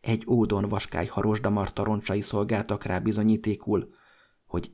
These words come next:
ezt a helyet még a viktoriánus korszak első felében is használták. Blake még most sem igazán tudta,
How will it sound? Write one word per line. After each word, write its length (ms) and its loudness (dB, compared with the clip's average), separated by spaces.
ezt 280 0
a 40 4
helyet 420 0
még 180 6
a 60 10
viktoriánus 720 2
korszak 420 -4
első 340 -2
felében 420 0
is 120 2
használták. 920 -6
Blake 400 6
még 200 4
most 200 2
sem 260 0
igazán 400 4
tudta, 380 4